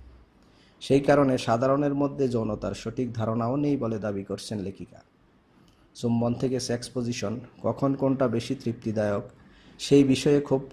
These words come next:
খোলামেলা উপদেশ দেওয়া হয়েছে বইটিতে। যৌনতার ক্ষেত্রে পুরুষদের অতিক্রম করে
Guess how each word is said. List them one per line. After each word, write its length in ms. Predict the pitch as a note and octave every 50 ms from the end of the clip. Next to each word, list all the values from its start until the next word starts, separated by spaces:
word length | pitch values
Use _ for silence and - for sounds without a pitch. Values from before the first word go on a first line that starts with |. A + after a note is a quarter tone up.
| -
খোলামেলা 520 | - - A2+ A#2 A#2 A2+ A2+ A2+ A2+ A#2+ A#2+
উপদেশ 440 | A2 G#2 - A2 G2+ G#2+ G#2 G2+
দেওয়া 200 | F#2+ F#2+ F#2+ G2+
হয়েছে 340 | F#2+ G#2 A#2 C3 B2+ - B2
বইটিতে। 420 | G#2+ F#2+ F#2 - - - - - - - - - - - - _ _ _ _ _ _ _ _ _ _ _ _ _ _ _ _ _ _ _ _ _ _ _ _ -
যৌনতার 420 | C3+ C3+ C#3+ C#3+ D3 C#3 C#3+ C3+ C3+
ক্ষেত্রে 360 | - D#3+ D#3 - - E3+ E3
পুরুষদের 480 | E3 C#3 C#3 D3+ D3 C#3+ C#3+ D3 C#3
অতিক্রম 460 | B2 A2+ A#2+ B2+ A#2 A#2+ - A2+ A2 A2
করে 300 | A#2+ A#2+ A#2 G#2+ A#2